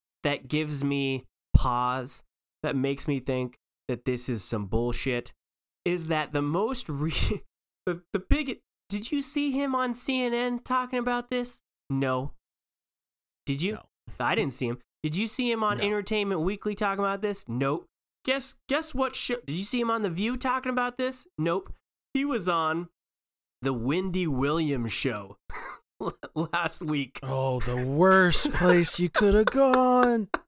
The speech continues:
Speaker 1: <laughs> I mean,
Speaker 2: Oh my
Speaker 1: <laughs>
Speaker 2: God.
Speaker 1: of all the shows that you get on to talk about your upcoming movie, you get on The Wendy Williams Show?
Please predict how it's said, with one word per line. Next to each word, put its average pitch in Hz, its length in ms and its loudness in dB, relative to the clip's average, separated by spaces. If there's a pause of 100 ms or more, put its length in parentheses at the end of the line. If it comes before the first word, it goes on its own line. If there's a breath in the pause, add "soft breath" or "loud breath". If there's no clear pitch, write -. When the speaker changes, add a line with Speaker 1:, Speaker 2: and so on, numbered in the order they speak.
(340)
Speaker 1:
<laughs> - 500 -10
I 262 140 0
mean, 233 400 -2
Speaker 2:
Oh 214 300 0
my 202 180 -2
Speaker 1:
<laughs> - 140 -14
Speaker 2:
God. 240 760 4 (280)
Speaker 1:
of 226 160 -2
all 269 400 0
the 269 120 -4
shows 156 720 -2 (420)
that 180 200 -2 (100)
you 185 260 -2
get 185 240 -2
on 139 480 -2 (320)
to 180 100 -2
talk 190 400 0
about 165 320 0
your 160 160 0
upcoming 165 520 -2
movie, 147 480 -2
you 208 160 -2
get 202 160 -2
on 160 180 0
The 120 120 -2
Wendy 175 500 -2
Williams 185 640 -2
Show? 196 500 -4